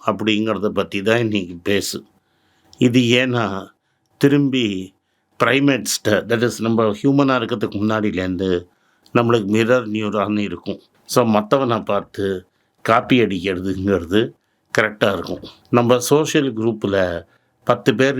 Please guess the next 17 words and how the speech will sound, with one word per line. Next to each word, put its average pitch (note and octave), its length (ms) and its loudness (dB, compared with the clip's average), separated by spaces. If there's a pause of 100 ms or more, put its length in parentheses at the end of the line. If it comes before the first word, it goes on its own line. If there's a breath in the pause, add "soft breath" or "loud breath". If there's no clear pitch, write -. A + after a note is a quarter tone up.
இருக்காங்கன்னா, G2+ 580 -4 (640)
அந்த A#2 360 2
பத்து A#2+ 240 0
பேர் C#3+ 280 0
சேர்ந்து B2+ 260 -4
ஒரு A2+ 160 -2
வேலையை A2 360 0 (100)
பண்ணா F#2 480 -2 (480)
அது A#2 200 2
கரெக்டா A2 300 2 (100)
தான் B2+ 140 0 (180)
இருக்கும், A2+ 460 0 (560)
பத்து A#2 280 0
பேர் B2 320 0
தப்பா B2 280 -2
பண்ண G#2+ 260 -6 (100)
மாட்டான் F#2+ 440 -4